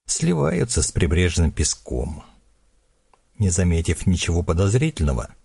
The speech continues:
дед Серко продолжает рыбачить. Выйдя на отмель с уловом, он попадает в руки турецких лазутчиков.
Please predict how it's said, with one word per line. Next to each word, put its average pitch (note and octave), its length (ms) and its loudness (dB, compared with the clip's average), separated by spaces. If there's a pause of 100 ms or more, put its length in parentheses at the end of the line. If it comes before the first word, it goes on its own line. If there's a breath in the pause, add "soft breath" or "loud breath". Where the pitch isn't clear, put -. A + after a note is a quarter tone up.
(120)
дед E3 260 0
Серко - 400 0
продолжает D#2 720 0
рыбачить. C2+ 840 -2 (600)
Выйдя E3 320 0
на E2+ 120 2
отмель D#3 360 2
с - 120 -2
уловом, C3 600 2 (260)
он F#3+ 240 2
попадает A#2+ 720 0
в F#2 60 2
руки F2+ 300 0
турецких D2+ 720 -2
лазутчиков. C#2 1040 -4